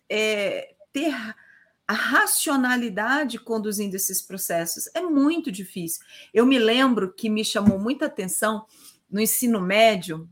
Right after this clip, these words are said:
não sei se Gustavo estudou, porque ele fez o ensino médio bem depois de mim,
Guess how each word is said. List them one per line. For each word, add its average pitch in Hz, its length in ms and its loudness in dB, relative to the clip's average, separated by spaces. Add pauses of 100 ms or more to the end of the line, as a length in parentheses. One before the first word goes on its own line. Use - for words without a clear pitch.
não 185 160 -6
sei 220 180 2
se 220 120 -2
Gustavo 202 360 2
estudou, 190 340 -4
porque - 160 -10
ele 202 100 -4
fez 190 260 -4
o 190 60 -6
ensino 185 360 -4
médio 185 380 -4
bem 190 580 -2
depois 170 520 -4
de 156 100 -4
mim, 202 420 -2